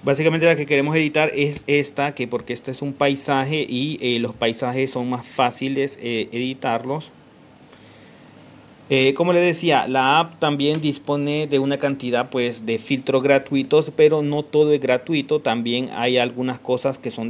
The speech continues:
filtros de pa-, aplicación de Visco, también los puedes, eh, adquirir desde la propia app. Básicamente, pues, eh, son muy superior a, a la del resto de apps de fotografía con opciones para mejorar la calidad de la cámara del teléfono.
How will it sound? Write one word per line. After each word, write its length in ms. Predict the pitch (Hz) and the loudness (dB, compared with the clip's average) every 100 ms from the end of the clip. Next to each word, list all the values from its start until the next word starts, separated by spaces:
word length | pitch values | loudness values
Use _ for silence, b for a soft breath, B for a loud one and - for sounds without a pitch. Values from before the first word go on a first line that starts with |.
| - | -8
filtros 400 | 185 180 208 196 | -8 2 4 6
de 120 | 202 | 4
pa-, 240 | 202 175 | 4 4
aplicación 600 | 143 135 139 135 127 143 | 4 2 -4 -4 -6 -4
de 120 | 147 143 | -2 0
Visco, 400 | 139 139 170 165 | 0 -2 -4 -2
también 320 | 139 131 139 | -2 -2 -2
los 100 | 131 | -4
puedes, 480 | - 135 131 135 139 | -2 2 2 2 -2
eh, 220 | 123 135 | -4 -4
adquirir 540 | 131 127 - 123 131 139 | -4 -4 -2 0 0 2
desde 240 | 151 135 | 2 4
la 180 | 120 113 | 2 4
propia 640 | 131 123 139 123 92 123 | 2 2 2 2 2 0
app. 180 | 143 107 | 0 -2
Básicamente, 1080 | 117 117 - 127 123 120 123 123 139 147 147 - | -6 -6 -6 -6 -6 -4 -8 -4 -2 -2 -2 -4
pues, 440 | 127 117 117 113 | -4 -2 -4 -6
eh, 400 | 110 113 113 113 | -6 -4 -4 -6
son 260 | 110 123 127 | -4 -4 -2
muy 140 | 135 | -4
superior 540 | 139 139 127 127 131 143 | -4 2 4 6 6 4
a, 200 | 120 117 | 0 -2
a 220 | 117 113 | -4 -4
la 180 | 113 110 | -2 -2
del 120 | 110 | -2
resto 400 | 107 113 - 131 | -4 -8 -4 2
de 140 | 131 123 | 4 4
apps 320 | 143 147 143 | 2 -4 -8
de 100 | 131 | -6
fotografía 640 | 131 135 131 127 143 156 | -4 -4 -4 -4 -2 -2
con 140 | 151 131 | -2 -6
opciones 420 | 117 - 127 127 | -6 -8 -6 -4
para 220 | 139 135 | -2 -2
mejorar 400 | 131 113 113 117 | -2 -2 -2 -2
la 80 | 123 | -2
calidad 340 | 120 120 117 | -2 0 0
de 60 | 120 | 2
la 140 | 117 | 0
cámara 280 | 110 107 113 | -2 -2 0
del 200 | 113 110 | -2 -2
teléfono. 600 | 110 120 127 139 147 175 | -2 0 -2 -2 -4 -4